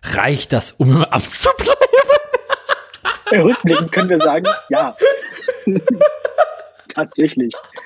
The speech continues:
Speaker 2: Rückblickend können wir sagen, geht, klappt.
Speaker 1: Treffer
Speaker 2: Hat,
Speaker 1: versenkt.
Speaker 2: hat geklappt. Hat geklappt.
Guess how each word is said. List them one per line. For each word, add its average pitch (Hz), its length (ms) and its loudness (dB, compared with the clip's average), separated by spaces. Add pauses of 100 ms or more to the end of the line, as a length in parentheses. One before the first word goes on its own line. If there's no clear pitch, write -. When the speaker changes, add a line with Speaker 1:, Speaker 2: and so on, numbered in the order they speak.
(360)
Speaker 2:
Rückblickend 170 440 -2
können 156 140 -2
wir 131 160 0
sagen, 135 420 -2 (280)
geht, 466 300 4 (280)
klappt. - 380 -4 (260)
Speaker 1:
Treffer 160 300 -4
Speaker 2:
Hat, 151 60 -8
Speaker 1:
versenkt. 156 440 -4
Speaker 2:
hat 185 200 -2
geklappt. 151 520 0 (800)
Hat - 180 -10
geklappt. - 440 -4